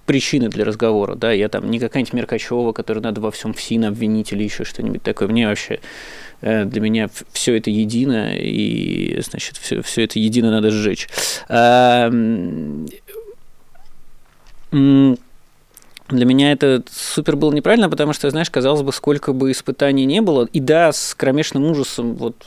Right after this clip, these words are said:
вокруг, но покуда был Алексей, то есть был ясный образ будущего.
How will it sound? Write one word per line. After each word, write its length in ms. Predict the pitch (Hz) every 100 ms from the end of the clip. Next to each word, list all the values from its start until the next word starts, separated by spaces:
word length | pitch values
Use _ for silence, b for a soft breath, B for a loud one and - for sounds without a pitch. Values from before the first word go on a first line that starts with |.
| -
вокруг, 680 | 127 123 123 - 190 - - B B B B B B B -
но 600 | 147 156 151 151 147 139 - _ - _ _ _ _ _ _ - _ -
покуда 360 | 131 - 139 139
был 360 | 120 147 202
Алексей, 560 | 175 147 135 - 160 220
то 80 | 151
есть 120 | 127
был 220 | 127 165
ясный 520 | 143 123 165 180 175 165
образ 260 | 156 151
будущего. 580 | 147 143 117 - - -